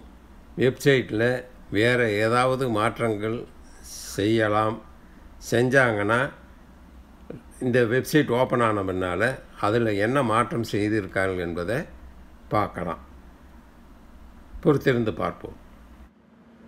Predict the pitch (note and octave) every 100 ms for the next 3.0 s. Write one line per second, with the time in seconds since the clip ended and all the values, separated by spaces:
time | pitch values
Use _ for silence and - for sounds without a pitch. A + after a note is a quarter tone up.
0 | - - - - - - - - - -
1 | - - - B2 C#3 D3+ - - C#3 C3+
2 | - - - - - A#2 A#2 A2 A2